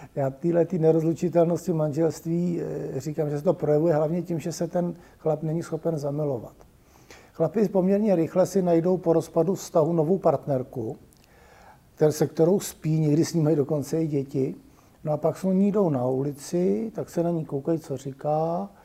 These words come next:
pak si představí Janu, pak se kouknou na to, pak na Janu.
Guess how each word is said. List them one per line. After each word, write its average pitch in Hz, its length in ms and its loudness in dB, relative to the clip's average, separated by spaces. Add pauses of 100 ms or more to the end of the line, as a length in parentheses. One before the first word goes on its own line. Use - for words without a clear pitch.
(340)
pak - 140 -10
si 165 100 -4
představí 139 640 -4
Janu, 147 540 -6
pak - 140 -10
se 156 120 -10
kouknou 156 380 -6
na 143 120 -6
to, 151 420 -8 (220)
pak 123 200 -12
na 123 140 -8
Janu. 135 420 -8